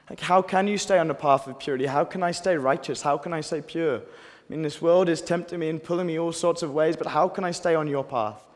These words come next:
How can I do what you want me to do? How can I stay on that path of purity?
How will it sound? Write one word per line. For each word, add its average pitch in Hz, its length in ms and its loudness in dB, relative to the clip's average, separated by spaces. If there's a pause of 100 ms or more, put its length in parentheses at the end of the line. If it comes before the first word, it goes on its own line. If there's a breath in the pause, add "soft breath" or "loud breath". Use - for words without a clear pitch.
(480 soft breath)
How 165 140 2
can 208 120 2
I 196 40 2
do 180 200 6
what 175 180 4 (160 loud breath)
you 160 220 0
want 170 280 0
me 151 100 -2
to 131 80 -2
do? 123 180 0
How 135 180 0
can 160 140 -4
I 175 80 0
stay 170 480 4
on 143 280 -2
that 143 220 -2
path 151 300 2
of 135 140 -12
purity? 123 480 -6